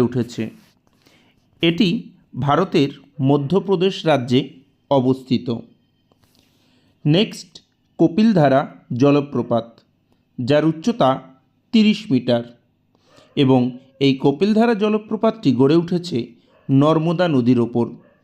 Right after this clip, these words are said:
এবং এটি অবস্থিত ভারতের মধ্যপ্রদেশ রাজ্যে। নেক্সট, সহস্রধারা জলপ্রপাত, যার উচ্চতা আট মিটার এবং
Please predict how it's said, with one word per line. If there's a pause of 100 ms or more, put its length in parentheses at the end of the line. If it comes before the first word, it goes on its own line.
(300)
এবং (120)
এটি
অবস্থিত (600)
ভারতের (420)
মধ্যপ্রদেশ (400)
রাজ্যে। (1200)
নেক্সট, (680)
সহস্রধারা (460)
জলপ্রপাত, (720)
যার
উচ্চতা (580)
আট (100)
মিটার (680)
এবং